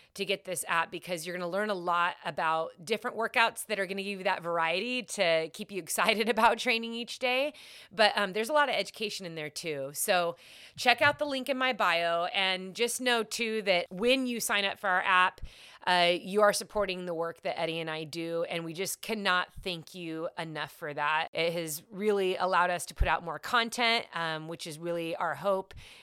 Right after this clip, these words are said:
And yeah, I just wanna say, say thank you. So I had mentioned the Choose Strong project as I was reading that review, and, um, it reminded me that I need to talk about what is starting on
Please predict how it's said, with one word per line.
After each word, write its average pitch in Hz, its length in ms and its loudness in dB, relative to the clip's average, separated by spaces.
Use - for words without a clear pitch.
And 156 540 -2
yeah, 196 200 -2
I 175 120 -4
just 170 180 -8
wanna 175 160 -10
say, 160 360 -8
say 175 180 -6
thank 170 260 -14
you. 147 200 -10
So 214 380 8
I 202 120 10
had 214 100 6
mentioned 254 440 0
the 185 140 0
Choose 226 400 -4
Strong 196 560 2
project 180 580 0
as 170 200 -2
I 170 80 0
was 160 120 -8
reading 180 200 -6
that 165 180 -2
review, 160 560 -2
and, 160 340 -2
um, 170 200 0
it 185 100 -4
reminded 190 540 2
me 170 280 -6
that 165 220 -2
I 170 480 2
need 190 500 -6
to 214 100 -6
talk 175 300 0
about 170 240 0
what 170 160 -2
is 175 100 -8
starting 165 440 -4
on 160 380 -6